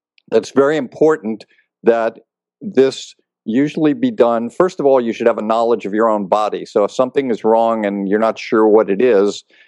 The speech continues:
it might be better to actually see a doctor and find out what it is before you start treating a symptom. But if you do have an idea of symptoms, uh, and you know that it's not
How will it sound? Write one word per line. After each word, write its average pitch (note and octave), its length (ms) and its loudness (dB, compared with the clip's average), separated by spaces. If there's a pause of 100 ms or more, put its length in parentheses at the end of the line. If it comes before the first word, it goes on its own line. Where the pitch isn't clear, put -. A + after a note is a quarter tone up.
(140)
it G#2+ 160 0
might A2 240 -2
be A2 80 -2
better G#2 340 2
to G2+ 280 0
actually G2 400 -2
see G2 240 -2
a F#2 40 4
doctor F#2+ 420 -2
and F#2 120 -8
find G2 260 -2
out G2 220 2
what F#2+ 160 4
it F2+ 100 -4
is F#2+ 300 4
before F#2+ 380 0
you F#2 80 -4
start F#2+ 340 0 (340)
treating F#2+ 600 0 (380)
a F#2 120 0
symptom. F#2+ 500 -2 (320)
But G#2 140 2
if - 80 -10
you A#2 60 -4
do D3 240 -2
have A#2+ 360 -2 (100)
an G#2 120 -4
idea G#2+ 460 2
of G2+ 100 0
symptoms, G2+ 680 -2 (500)
uh, F#2 300 0
and G2 220 0
you G2 100 -2
know G#2+ 240 2
that G2+ 120 2
it's - 320 -4
not G#2+ 480 -2